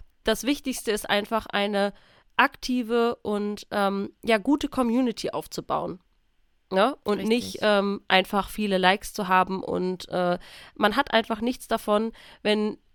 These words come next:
Speaker 1: man zigtausend Likes hat, aber im Endeffekt reagiert ja dann doch keiner auf die Posts, ne? Also das
Speaker 2: Richtig.
Speaker 1: ist halt einfach, ähm, ja nicht das, was wir anstreben wollen.
Speaker 2: Ja, Social Media, ähm,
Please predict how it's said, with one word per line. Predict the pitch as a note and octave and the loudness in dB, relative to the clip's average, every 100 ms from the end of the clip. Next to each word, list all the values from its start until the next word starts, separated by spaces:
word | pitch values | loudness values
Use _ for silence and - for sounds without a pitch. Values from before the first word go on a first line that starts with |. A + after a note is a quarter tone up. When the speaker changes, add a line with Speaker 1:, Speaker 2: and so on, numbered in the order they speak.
| _ | _
Speaker 1:
man | - A3+ | -4 -4
zigtausend | - C4 - B3 A3+ A#3 | -2 -4 -2 -2 0 0
Likes | G#3+ A3+ | -2 -2
hat, | B3+ A#3 | -4 0
aber | G#3+ G#3 | 0 0
im | |
Endeffekt | - A3 A#3 - A#3+ _ - G3+ | 0 -4 -4 -4 -4 _ -12 -2
reagiert | A3+ A3 A#3+ B3 | 0 2 0 0
ja | B3 A#3 _ - | 0 -2 _ 0
dann | G#3+ | 2
doch | A3+ D#4 - | 4 0 0
keiner | G#3+ F3 D#3 | 2 2 2
auf | - | -4
die | - F3+ | -6 -10
Posts, | - F3 F3 - | -4 -4 -6 -6
ne? | G3 A3 | 0 2
Also | - G#3 | 2 -2
das | G3+ G3+ | -2 -4
Speaker 2:
Richtig. | A3 - | -4 -2
Speaker 1:
ist | |
halt | A#3 A3 | 0 0
einfach, | - G#3+ - G#3+ G#3+ - | 0 -2 2 2 2 -4
ähm, | A3 G#3+ G#3 G#3+ - _ _ - | 0 2 0 -4 -6 _ _ -4
ja | G#3 G3+ | -2 0
nicht | A3 - | -2 -2
das, | G#3+ - | -4 -2
was | G#3 - | -6 -4
wir | - | -2
anstreben | B3 - - F3+ G3 - | -2 -4 -8 -10 -8 -6
wollen. | C#3+ - F3+ - - - _ - - | -6 -6 -10 -16 -20 -20 _ -20 -16
Speaker 2:
Ja, | G3+ F#3+ _ - | -12 -12 _ -16
Social | - A3 - | -2 -2 0
Media, | A3 G#3 A3 G#3+ G3+ G3 - _ _ _ - | 0 0 2 4 4 2 -4 _ _ _ -6
ähm, | G3 F#3+ F#3+ F#3+ | -2 -2 -2 -6